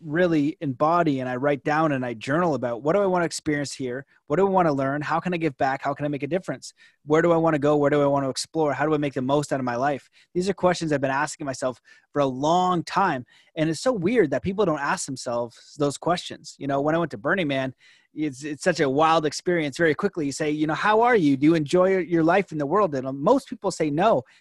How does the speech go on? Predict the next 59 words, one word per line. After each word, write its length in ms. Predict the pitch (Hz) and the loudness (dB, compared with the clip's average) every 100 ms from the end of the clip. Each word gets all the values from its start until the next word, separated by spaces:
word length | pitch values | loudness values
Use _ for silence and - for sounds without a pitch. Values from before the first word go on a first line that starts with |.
| - | -6
I'm 80 | 165 | -2
like, 160 | 160 | 0
"Well, 220 | 180 175 - | 2 0 0
what 160 | 185 | 2
do 60 | 247 | 2
you 80 | 214 | 0
wanna 280 | 185 254 | 0 0
do? 220 | 196 135 117 | 0 -2 -2
Like, 220 | 139 180 | -2 0
what 100 | 214 | 0
would 160 | 220 | 0
you 60 | 208 | -2
do 320 | 175 196 202 - _ _ | 0 2 0 -4 _ _
if 160 | - 151 | -8 -2
you 80 | 185 | 2
could 100 | 170 | 4
do 140 | 160 | 4
anything?" 360 | 220 262 - 123 | 4 0 -2 -6
And 80 | 135 | -4
they're 120 | 131 | -2
like, 180 | 127 127 | -4 -6
"I've 60 | |
never 160 | 160 147 | -8 -6
thought 240 | 147 170 | 0 0
about 200 | 139 107 | 0 -6
that." 200 | 107 104 - | -8 -12 -14
I 160 | _ - | _ -8
was 80 | |
like, 80 | 165 | -8
"How 220 | - 208 | -2 2
have 120 | 254 220 | 2 2
you 100 | 202 | 0
never 300 | 196 185 180 | 2 2 2
asked 240 | 185 - | 2 -2
yourself 300 | 156 165 143 | -6 -4 -2
that 180 | 139 120 | -2 -2
question?" 400 | 180 175 123 107 _ - _ | -4 -6 -8 -14 _ -20 _
So 140 | - | 0
that's 200 | 180 208 | 0 2
a 60 | 240 | 0
question 300 | - 208 175 | 2 2 2
I've 80 | 175 | 2
been 80 | 165 | 4
asking 300 | 165 170 170 | 2 0 -4
myself 280 | 147 151 | -2 -2
for 140 | 143 139 | 0 0
a 60 | |
long, 260 | 135 147 156 | 2 2 2
long 200 | 143 131 | 0 -2
time. 300 | - 180 143 | 0 0 0
When 100 | 160 | 2
I 60 | 180 | 2
was 180 | 180 | 2
snowboarding, 420 | - 208 180 147 139 | 2 2 4 2 0
I 100 | 147 | 0
wanted 320 | 156 160 143 | 0 0 -2
to 80 | 135 | -6
be 100 | 127 | -6
snowboarding. 580 | - 143 127 110 78 | -4 -4 -2 -6 -6